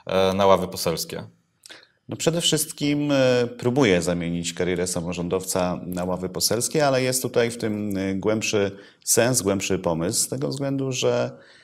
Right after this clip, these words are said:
Speaker 2: tak jak zdążyłem się przez ostatni rok pracy w samorządzie, w samorządzie województwa, e, zorientować, najważniejsze decyzje dla regionu zapadają właśnie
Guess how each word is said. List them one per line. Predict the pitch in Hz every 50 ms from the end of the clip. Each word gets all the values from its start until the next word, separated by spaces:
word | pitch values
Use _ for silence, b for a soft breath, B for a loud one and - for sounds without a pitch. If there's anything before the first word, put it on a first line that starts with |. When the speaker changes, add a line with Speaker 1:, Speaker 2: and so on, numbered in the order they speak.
| B B _
Speaker 2:
tak | - 127 117
jak | 127 120 110
zdążyłem | 107 117 120 123 135 127 113
się | - - 98
przez | - - 98
ostatni | 101 98 - 113 110 - 104 101
rok | 101 104 104 - -
pracy | 104 - 107 110 104 - 107
w | 95
samorządzie, | - - 95 90 92 90 110 110 110 101
w | 95 -
samorządzie | - 98 87 87 101 98 98 92 92
województwa, | 90 92 92 90 87 90 98 - - - - 104 98 95 95 - B B B B B B B B _
e, | - - 95 98 92
zorientować, | 87 101 92 90 92 92 90 110 110 123 127 -
najważniejsze | - 135 135 135 131 127 - 135 135 135 - 123 113
decyzje | 107 101 - - 113 101 104 104
dla | 95 98 95
regionu | 92 90 85 90 98 101 98 92
zapadają | 87 95 92 92 90 90 90 90 90 87 82
właśnie | 85 87 85 - - 87 87 90 90 -